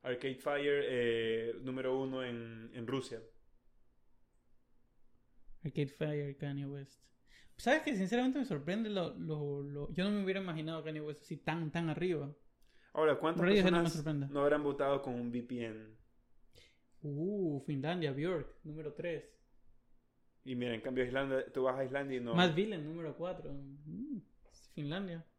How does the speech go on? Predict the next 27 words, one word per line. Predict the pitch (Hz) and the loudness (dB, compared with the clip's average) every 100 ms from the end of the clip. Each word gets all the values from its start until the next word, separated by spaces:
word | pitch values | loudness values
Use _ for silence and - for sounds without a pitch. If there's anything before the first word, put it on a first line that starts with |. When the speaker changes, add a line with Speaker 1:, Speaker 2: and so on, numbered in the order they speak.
| - - - - | -20 -20 -20 -8
Speaker 2:
Está | - 165 | 2 4
con | 180 | 4
sus | 170 143 135 - | 4 2 2 -2
picks | - 170 - | -4 -4 -2
bastante | 156 - 165 156 147 131 | -2 0 -2 2 2 2
ex-, | 127 - | -4 -8
ex-, | - - - - | -10 -10 -18 -8
exquisitos. | - - - 151 - 175 - 143 - - - - - - _ - - - _ - - - _ _ - - - - | -8 -8 -6 -4 -2 -4 -6 -8 -10 -10 -16 -20 -20 -20 _ -20 -20 -20 _ -20 -20 -20 _ _ -20 -20 -20 -10
Speaker 1:
Chévere | - 143 131 127 | 2 4 6 6
ver | 123 | 4
Matt | 127 120 | 2 4
Villain | 123 117 113 | 2 2 -2
tan, | 113 117 | -4 -8
tan | 117 123 120 | -6 -6 -6
alto. | 117 120 117 - - - _ | -10 -14 -18 -20 -20 -20 _
Speaker 2:
Deja | 160 170 | 6 8
ver | 165 | 8
algo | 165 | 8
así | 160 170 | 4 2
fuera. | 147 156 151 151 | 4 4 4 2
República | - 156 175 175 160 | -2 0 2 4 2
Checa, | 185 180 151 | 2 2 4
D | 151 170 | 4 4
X | - | 2
X, | 180 156 - 165 | -2 -2 -8 -10
número | 156 156 160 | -6 -4 -4
uno. | 165 143 | -6 -10